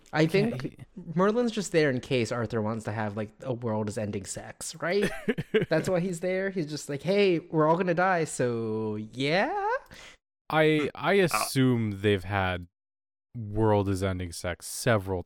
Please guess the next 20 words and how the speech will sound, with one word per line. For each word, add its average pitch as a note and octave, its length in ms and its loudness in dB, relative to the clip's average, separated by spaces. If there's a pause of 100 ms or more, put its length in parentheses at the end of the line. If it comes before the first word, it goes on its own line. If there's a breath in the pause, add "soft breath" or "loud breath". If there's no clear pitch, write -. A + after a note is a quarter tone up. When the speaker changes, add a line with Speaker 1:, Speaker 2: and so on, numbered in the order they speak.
Speaker 2:
like, G#2+ 200 -6
every G#2 440 0
night E2+ 340 -8 (120)
this - 240 -8
week. A3+ 100 2 (240)
Speaker 1:
<laughs> A#4 220 4
Since E3+ 300 4
the E3 100 2
dragon C#3 300 0
attacks C#3 280 -2
have C3 140 -4
started. B2+ 460 -4 (160 loud breath)
<laughs> - 160 -2
That E3+ 180 6
Speaker 2:
Yeah. D#3 120 2
Speaker 1:
just, D#3+ 200 -2 (320 loud breath)
<laughs> F#3 180 4
that D3 120 4
just C#3 180 -2
happened. A#2+ 480 -4